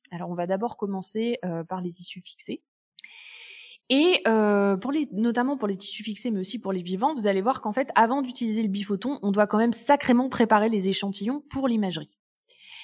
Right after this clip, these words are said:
Alors moi, par exemple, pour mes recherches,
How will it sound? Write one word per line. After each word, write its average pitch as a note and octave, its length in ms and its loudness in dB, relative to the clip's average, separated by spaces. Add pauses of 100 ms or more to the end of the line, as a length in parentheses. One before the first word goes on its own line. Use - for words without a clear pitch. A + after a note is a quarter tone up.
(500)
Alors A3+ 200 8
moi, C#4 220 4
par A#3 140 6
exemple, B3+ 260 0
pour B3 140 -2
mes G#3 120 2
recherches, A#3 560 -2